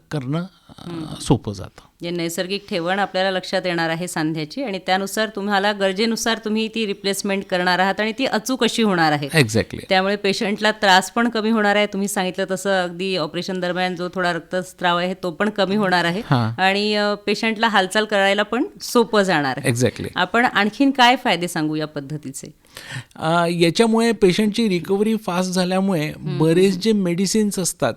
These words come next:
Speaker 2: हम्म,
Speaker 1: म्हणजे
Speaker 2: हम्म.
Speaker 1: आता कोणतंही ऑपरेशन झाल्यानंतर, अ, आपल्याला पेन किलर्स वगैरे भरपूर द्यावे लागतात.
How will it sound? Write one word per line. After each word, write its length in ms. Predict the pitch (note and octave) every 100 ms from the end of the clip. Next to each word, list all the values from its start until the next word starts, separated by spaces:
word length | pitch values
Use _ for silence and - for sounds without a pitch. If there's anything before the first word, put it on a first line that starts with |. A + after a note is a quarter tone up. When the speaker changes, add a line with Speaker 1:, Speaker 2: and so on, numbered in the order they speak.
| - -
Speaker 2:
हम्म, 160 | F#3 F3
Speaker 1:
म्हणजे 200 | D#3+ E3
Speaker 2:
हम्म. 120 | F3
Speaker 1:
आता 100 | F3
कोणतंही 440 | F3+ F3 C#3 F#3+
ऑपरेशन 640 | G3+ F3+ E3+ F3+ - G3 F#3+
झाल्यानंतर, 760 | D#3+ D#3 E3 F3 E3+ E3 C#3+ C3+ - - - -
अ, 120 | - D#3 D#3 D#3 D#3+ D3
आपल्याला 340 | C#3+ - F3+ F#3+ -
पेन 240 | E3+ F3 F#3
किलर्स 420 | G3+ G3 G3 F#3
वगैरे 260 | F#3+ F#3 G3+
भरपूर 460 | F#3 F3+ D3+ G3
द्यावे 300 | F3 D#3+ C#3+
लागतात. 320 | C3+ - -